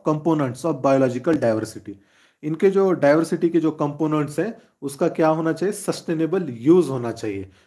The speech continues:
ऐसा नहीं कि अभी पूरा ज-, एक्सप्लॉइट करके ख़त्म कर दे रहे। और जो तीसरा चीज़ है, fair and equitable sharing of the benefits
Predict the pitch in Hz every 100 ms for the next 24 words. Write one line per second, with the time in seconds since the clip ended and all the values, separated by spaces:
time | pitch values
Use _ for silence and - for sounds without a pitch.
0 | _ 147 147 180 180 180 156 139 175 175
1 | - _ 156 156 147 131 131 143 143 135
2 | 135 139 135 - 151 147 147 127 147 143
3 | 131 123 113 107 98 95 95 _ _ _
4 | _ - 139 156 175 175 180 202 202 190
5 | 135 180 226 - _ _ - - 175 202
6 | 208 190 160 170 165 170 180 190 - 143
7 | 147 170 139 135 156 117 123 156 180 139
8 | -